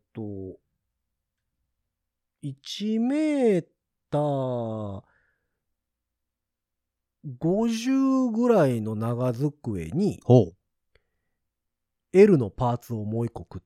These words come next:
Speaker 1: つけてるんですよ。
Speaker 2: ええ、ええ、ええ、ええ。だから部屋の角っこに、うまいことこう、
Speaker 1: そうそうそうそう。
Speaker 2: はわせて、ええ、
Speaker 1: うん。
Speaker 2: 机がどんどんと置いてありまして。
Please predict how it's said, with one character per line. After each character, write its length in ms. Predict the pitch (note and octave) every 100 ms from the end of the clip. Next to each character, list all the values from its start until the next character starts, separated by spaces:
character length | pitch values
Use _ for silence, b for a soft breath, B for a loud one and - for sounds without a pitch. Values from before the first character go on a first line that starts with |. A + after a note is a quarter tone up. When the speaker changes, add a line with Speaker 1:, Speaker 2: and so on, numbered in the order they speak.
| _
Speaker 1:
つ 140 | -
け 120 | F2
て 160 | - F2+
る 80 | G2+
ん 180 | F2+
で 240 | D#2+ F#2+ D#2+
す 80 | F#2
よ。 120 | D#2 E2+
Speaker 2:
え 60 |
え、 0 |
え 0 |
え、 140 | E2 E2
え 40 |
え、 0 |
え 60 | E2+
え。 60 | D#2 _ -
だ 100 | G#2+
か 60 |
ら 60 | G2+
部 60 |
屋 100 | C3
の 100 | C3+ C3
角 220 | C3 C#3+
っ 60 | -
こ 100 | E3
に、 420 | A3+ D#4+ G3 E2 - _ _ _ -
う 80 |
ま 160 | A2 G2+
い 80 | G2+
こ 120 | B2
と 120 | G3+
こ 80 | A#3+
う、 20 |
Speaker 1:
そ 80 | B2
う 20 |
そ 80 | F#2
う 20 |
そ 60 | E2+
う 40 |
そ 60 | E2
う。 20 |
Speaker 2:
は 160 | D#2 G#2+
わ 120 | G#2
せ 140 | -
て、 500 | - G3+ G3 C3+ D2+ - _ _ _ -
え 420 | G#2 F#2+ F2 E2
え、 580 | D#3+ C#3 E2+ D#2 D#2 D#2+
Speaker 1:
う 20 |
ん。 40 | -
Speaker 2:
机 280 | - G2+
が 80 | F2+
ど 120 | F2+
ん 20 | F#2
ど 260 | A#2 A#2+
ん 100 | F#2
と 100 | - F2+
置 140 | F2+
い 40 |
て 120 | E2 F#2
あ 80 |
り 100 | E2
ま 160 | D2 D2
し 160 | - -
て。 320 | - - -